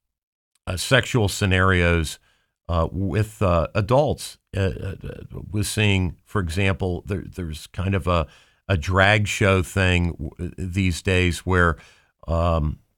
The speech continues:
parents are being encouraged and in, in various, what, what used to be normal civic organizations are hosting drag dances where they, where they bring in men dressed as women, <laughs> you know, drag queens,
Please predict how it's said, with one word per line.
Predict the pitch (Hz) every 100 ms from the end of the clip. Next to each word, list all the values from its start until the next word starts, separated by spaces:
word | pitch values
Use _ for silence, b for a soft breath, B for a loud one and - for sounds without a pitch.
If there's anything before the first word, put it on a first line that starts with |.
| _
parents | 113 110 110 101 - - _ _ _ -
are | 98
being | - 104 90
encouraged | 90 87 - 95 92 95 - 90
and | 85 76 -
in, | 98 - -
in | - 95
various, | 76 104 110 85 - - _ _ _
what, | - - 113 -
what | 101 -
used | - 107 135
to | -
be | 92 87
normal | 82 92 117 117 92
civic | 90 - 104 113 104
organizations | 92 95 90 85 73 92 92 92 87 - b b b b
are | 87
hosting | 90 110 110 - 95 87
drag | 78 82 85 107 110 90 - b b b b
dances | 90 101 90 87 - 78 -
where | 92 92
they, | 87 87 -
where | 95
they | 95 92
bring | 73 98 104
in | 104 101 85
men | 82 104 110
dressed | 85 87 -
as | 95 85
women, | 82 98 98 104
<laughs> |
you | 117
know, | 92
drag | 98 95 92 95 95
queens, | 98 90 90